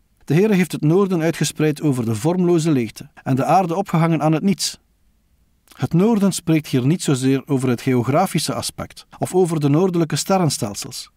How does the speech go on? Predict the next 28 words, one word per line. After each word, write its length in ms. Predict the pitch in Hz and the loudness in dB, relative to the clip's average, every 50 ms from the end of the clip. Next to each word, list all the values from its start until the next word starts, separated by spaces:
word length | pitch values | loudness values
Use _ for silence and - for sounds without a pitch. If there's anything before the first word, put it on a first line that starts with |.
| _ _ - | _ _ -6
maar 140 | - 135 - | -4 -2 0
over 240 | 185 202 202 180 170 | 2 0 0 0 0
de 100 | 151 139 | 0 2
hemel 300 | 143 156 175 175 170 160 | 2 2 2 2 2 0
als 220 | 127 127 - - | -2 -4 -6 -6
troonzaal 560 | - - 139 151 185 202 190 160 165 160 160 147 | -4 -2 0 2 2 2 2 2 2 2 2 2
van 160 | 143 147 147 | 2 2 2
de 80 | 147 | 2
Heere, 320 | 127 120 120 107 101 113 - _ _ _ _ _ | 0 -2 -4 -4 -6 -8 -14 _ _ _ _ _
in 180 | - 131 127 139 | -4 -4 0 2
aansluiting 600 | 175 185 170 - 180 160 156 - 156 151 151 143 | 2 0 2 0 0 -2 0 0 0 0 0 0
bij 100 | 139 120 | 0 0
het 140 | 120 110 | -2 -2
gangbaar 480 | - - - 175 202 196 185 175 151 131 | -2 -2 0 0 2 2 2 2 0 2
woordgebruik 640 | 127 139 151 147 - - 135 131 127 131 123 - | 2 0 0 0 -2 -4 -2 -2 0 -2 -2 -2
in 100 | - 120 | -4 -4
het 160 | 113 107 - - | -4 -4 -4 -4
oude 260 | 131 139 143 139 131 | -2 -2 0 0 0
nabije 420 | 123 127 127 131 127 117 113 110 | 0 0 0 0 0 -2 -2 -4
Oosten. 380 | 107 104 98 - - - 113 - _ _ _ _ _ _ _ _ _ _ _ _ _ _ _ _ _ _ _ _ _ _ _ _ _ _ | -8 -10 -10 -10 -12 -12 -16 -16 _ _ _ _ _ _ _ _ _ _ _ _ _ _ _ _ _ _ _ _ _ _ _ _ _ _
Job 220 | - - 196 214 - | -2 0 0 0 2
zegt 240 | - 196 180 - | 0 0 0 0
dat 160 | - 175 160 - | 0 -2 0 2
de 80 | 156 | 2
Heere 260 | 147 156 151 151 147 | 2 4 2 2 0
overal 400 | 156 165 151 135 139 131 127 123 | 0 0 0 2 2 2 0 0
kan 200 | - - 117 113 | -2 -6 -10 -10
komen, 320 | - - - 113 107 104 | -8 -6 -6 -6 -6 -8